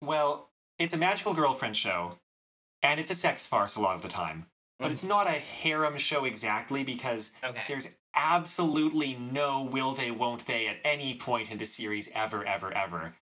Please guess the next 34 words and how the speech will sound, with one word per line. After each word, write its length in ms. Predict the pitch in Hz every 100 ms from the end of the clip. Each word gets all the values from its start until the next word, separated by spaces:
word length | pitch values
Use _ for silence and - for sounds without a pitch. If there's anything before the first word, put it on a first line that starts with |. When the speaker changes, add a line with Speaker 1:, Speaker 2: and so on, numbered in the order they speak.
| _ -
Speaker 1:
From 640 | - 151 151 147 143 147 _ _ -
moment 600 | 117 139 151 143 135 123
one, 360 | 123 123 110
the 100 | 107
two 160 | 107 135
main 200 | 120 110
characters 420 | 107 113 107 104
are 100 | 101
committed 300 | 95 107 95
to 100 | 85
each 160 | 101 90
other 280 | 101 92 90
with, 200 | 90 104
like, 180 | 90 87
Speaker 2:
Oh. 140 | 190
Speaker 1:
absolutely 340 | - 90 87 87
nothing, 520 | 90 87 92 85 85 _ _ -
you 140 | 117
know, 360 | 98 82 82 85 _ _ _ _ _ _ _ _ _
Speaker 2:
Hmm. 160 | 127 123
Speaker 1:
nothing 540 | 131 131 135 113 104
to 160 | - 113
get 200 | 127 120
in 120 | 110
the 80 | 107
way 240 | 113 110
of 120 | 98 92
that 380 | 98 92 - _ _
except 340 | 101 - 107 92
for 140 | 98
supernatural 580 | - 101 95 92 85 87
shenanigans. 680 | - 82 76 76 - - - _ _ _ _ _ _ _ _ -
Speaker 2:
That's 280 | 120 120 143
interesting. 680 | - - 104 - 101 101